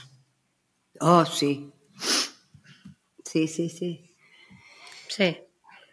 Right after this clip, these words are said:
Speaker 2: Eh, mm, darte cuenta de que, bueno, muchas veces, de hecho, Alicia me protegía y siempre me,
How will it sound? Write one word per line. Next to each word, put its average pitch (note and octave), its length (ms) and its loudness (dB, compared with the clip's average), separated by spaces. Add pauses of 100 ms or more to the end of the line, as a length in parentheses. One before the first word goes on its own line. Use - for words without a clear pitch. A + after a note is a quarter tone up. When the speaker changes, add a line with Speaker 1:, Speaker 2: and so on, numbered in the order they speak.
(560)
Speaker 2:
Eh, G#3+ 520 8 (100)
mm, G3 460 2 (2500)
darte A#3+ 500 8
cuenta D4+ 340 10
de D4+ 160 10
que, G3 800 8 (500)
bueno, C4+ 240 8 (400)
muchas F#3+ 960 6
veces, B3+ 720 6 (800)
de G3 120 10
hecho, G#3+ 180 10
Alicia F3 320 8
me G3+ 140 12
protegía G3+ 720 10
y F3 80 4
siempre F3+ 320 6
me, F3 640 6